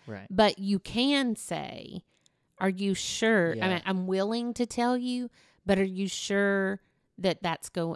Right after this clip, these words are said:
Speaker 2: is
Speaker 1: Right.
Speaker 2: that what you want
Speaker 1: Right.
Speaker 2: to
Speaker 1: Let's
Speaker 2: know?"
Speaker 1: think
Speaker 2: Yeah,
Speaker 1: through
Speaker 2: let's
Speaker 1: this
Speaker 2: think
Speaker 1: and
Speaker 2: through
Speaker 1: talk
Speaker 2: this.
Speaker 1: through this
Speaker 2: Absolutely.
Speaker 1: and,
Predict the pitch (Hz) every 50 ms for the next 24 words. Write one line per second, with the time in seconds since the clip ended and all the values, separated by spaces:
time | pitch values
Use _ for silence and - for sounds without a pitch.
0 | - - 180 - 117 120 - 180 170 - - - 185 190 180 - - - 175 165
1 | 170 156 151 127 120 107 - - - 127 147 - - - 220 196 160 185 165 156
2 | 165 156 143 123 107 107 - 98 95 - - 120 160 165 151 135 143 151 - -
3 | 160 131 113 110 - 101 98 98 110 240 240 208 - - 123 123 127 123 120 113
4 | 113 117 113